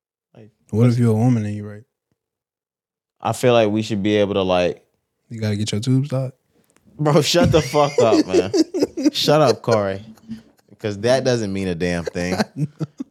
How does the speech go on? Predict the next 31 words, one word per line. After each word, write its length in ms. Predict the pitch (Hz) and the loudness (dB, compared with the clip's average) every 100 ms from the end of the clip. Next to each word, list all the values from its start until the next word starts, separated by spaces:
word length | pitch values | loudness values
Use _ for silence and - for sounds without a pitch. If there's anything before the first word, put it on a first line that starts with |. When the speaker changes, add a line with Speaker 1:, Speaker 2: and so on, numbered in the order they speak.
| - | -4
Speaker 1:
Um, 640 | 110 113 110 107 95 85 - _ _ _ _ _ - - - _ _ | 0 2 2 0 -2 -8 -14 _ _ _ _ _ -16 -16 -16 _ _
you 200 | 110 139 | -4 -2
know, 240 | 156 151 147 | 2 2 4
like, 260 | 139 127 | 4 2
when 240 | 117 120 117 | 0 -2 0
you 140 | 123 | 0
had, 580 | 131 117 113 110 104 - _ _ _ _ _ _ _ _ | 2 4 4 2 0 -6 _ _ _ _ _ _ _ _
when 140 | 110 120 | -4 0
we 100 | 156 | 2
were 100 | 170 | 0
in 80 | 127 | 0
eighth 300 | 110 139 131 | -2 -2 0
grade, 340 | 123 127 113 | 2 2 0
Corey, 460 | - 104 98 92 90 _ _ _ _ _ _ | -4 -4 -2 -6 -10 _ _ _ _ _ _
we 140 | 110 123 | -6 0
had 220 | 123 113 | 0 -2
this 120 | 113 | -4
Speaker 2:
Hold 120 | 117 | -2
on 60 | 110 | 0
now. 60 | 127 139 | 2 2
Speaker 1:
workshop 580 | 127 127 107 92 - - | 0 0 0 -2 -8 -10
we 220 | 107 113 | -4 -2
went 260 | 107 104 - | -2 -6 -4
to 200 | 113 104 | -6 -4
called, 400 | 120 104 98 - _ - | 0 0 0 -8 _ -6
like, 400 | 104 98 - _ | -2 -2 -4 _
Camp 280 | - 120 113 | -2 0 0
Connect. 340 | 123 117 143 - | 0 2 2 2
Speaker 2:
Camp 180 | 107 | -2
Connect, 300 | - 120 117 | 0 -2 0
yeah. 180 | 107 143 | -2 -4